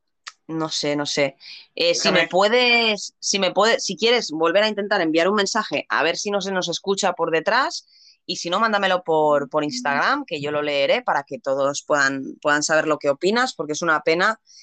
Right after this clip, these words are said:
Speaker 1: que no se escuche bien ese, ese audio de, de Eva que nos ha mandado. Eva, lo siento, pero es que es, es molesto para la gente que nos esté
Speaker 2: Claro.
Speaker 1: escuchando.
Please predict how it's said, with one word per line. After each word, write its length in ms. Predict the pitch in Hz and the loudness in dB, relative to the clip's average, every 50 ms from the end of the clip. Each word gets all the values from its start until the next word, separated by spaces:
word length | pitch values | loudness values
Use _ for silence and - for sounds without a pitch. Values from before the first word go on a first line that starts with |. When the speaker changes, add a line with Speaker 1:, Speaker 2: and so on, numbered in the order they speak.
| - - _ _ _ - | -20 -20 _ _ _ -4
Speaker 1:
que 140 | 180 170 | -2 0
no 120 | 160 151 151 | 0 -2 -2
se 120 | - 185 | -2 -6
escuche 400 | 165 - - 165 - - 185 170 | -6 -6 -8 -6 -2 0 0 0
bien 240 | 151 151 143 139 156 | 0 0 -4 -6 -8
ese, 460 | 160 151 - 156 139 139 131 123 104 - | -8 -8 -8 -6 -2 -2 -2 -4 -4 -8
ese 200 | - - - - | -8 -6 -4 -2
audio 240 | 135 127 139 151 143 | -2 0 0 -2 -2
de, 240 | 131 127 117 117 120 127 | -2 -2 -6 -6 -8 -6
de 200 | 127 127 117 120 | -2 0 2 2
Eva 180 | 135 151 156 | 2 2 0
que 100 | 151 151 | -2 -4
nos 160 | 131 131 - 143 | -8 -8 -6 -4
ha 40 | 139 | -4
mandado. 520 | 135 131 127 139 147 151 165 175 170 - _ _ _ _ - | -4 -2 0 0 2 2 2 0 -2 -4 _ _ _ _ -4
Eva, 180 | - 156 156 151 | -2 0 2 2
lo 100 | 147 143 | 0 0
siento, 400 | - - 160 165 165 - - - | 0 -2 -2 -2 0 0 0 0
pero 180 | 170 151 139 135 | 2 2 4 2
es 120 | - - | 2 0
que 380 | - 165 151 147 147 147 139 139 160 - _ _ _ _ - - - - | -2 0 0 2 2 0 0 -2 -4 -6 _ _ _ _ -16 -14 -10 -8
es, 200 | 151 - - - | -6 -6 -4 -4
es 240 | 123 151 - - 151 | -2 -4 -4 -4 -2
molesto 540 | 156 156 156 165 165 170 165 - - 185 175 | -2 0 2 2 2 2 0 0 -2 -2 -2
para 140 | 165 151 139 | 0 -2 -2
la 80 | 139 | -2
gente 220 | - 151 151 151 151 | -4 -6 -6 -6 -4
que 60 | 147 | -6
nos 160 | 143 143 - | -6 -8 -12
esté 300 | 143 - - 139 131 127 | -14 -10 -6 -6 -4 -4
Speaker 2:
Claro. 200 | 123 120 120 123 113 | -2 -2 -2 -2 -2
Speaker 1:
escuchando. 460 | 101 - - - 135 131 131 123 | -4 -6 -6 -4 -4 -4 -4 -8